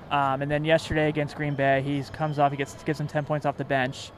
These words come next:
But even so, like, there's something about his energy when he comes in a game, and, like, you just feel it in Cintas. Like,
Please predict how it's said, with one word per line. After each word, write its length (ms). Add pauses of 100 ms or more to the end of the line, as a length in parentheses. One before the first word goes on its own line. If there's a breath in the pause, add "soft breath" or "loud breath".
(400 loud breath)
But 100
even 260
so, 320
like, 160
there's 160
something 380
about 300
his 180
energy 480
when 100
he 80
comes 240
in 60
a 80
game, 440 (160)
and, 280
like, 200
you 60
just 240 (140)
feel 220
it 100
in 80
Cintas. 640
Like, 240